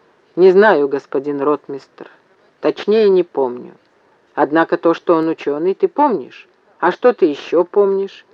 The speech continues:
"Не знаю, господин ротмистр. Помню многое, но капрал Гал полагает, что это ложная память". В коридоре послышались торопливые шаги. В комнату вошёл Гай и вытянулся перед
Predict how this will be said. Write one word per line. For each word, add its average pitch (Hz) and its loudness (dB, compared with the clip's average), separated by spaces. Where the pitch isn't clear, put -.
"Не 196 4
знаю, 196 0
господин 151 -6
ротмистр. 147 -8
Помню 226 2
многое, 160 -2
но 165 -4
капрал 190 0
Гал 202 2
полагает, 175 2
что - -10
это 175 -2
ложная 143 -2
память". 123 -8
В - -20
коридоре 247 4
послышались 240 -4
торопливые 175 0
шаги. 143 -8
В - -20
комнату 240 0
вошёл 165 -2
Гай 214 -2
и 170 0
вытянулся 196 -2
перед 156 -6